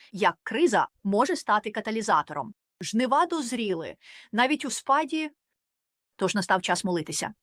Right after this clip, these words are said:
настав час пробудитися, настав час підготувати шлях Господу. Ми також хочемо молитися, молю,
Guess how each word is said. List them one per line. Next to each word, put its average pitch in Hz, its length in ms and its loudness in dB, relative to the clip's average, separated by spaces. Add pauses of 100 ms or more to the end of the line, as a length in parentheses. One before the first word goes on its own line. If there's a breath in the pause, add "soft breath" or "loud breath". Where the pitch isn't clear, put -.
(120)
настав 214 360 2
час 208 240 2
пробудитися, 180 760 0 (360 loud breath)
настав 190 340 2
час 214 280 2
підготувати 185 540 -2
шлях 180 280 0
Господу. - 480 -2 (1120 loud breath)
Ми 214 100 2
також 233 340 4
хочемо 220 400 -2
молитися, 214 520 -2
молю, 196 340 2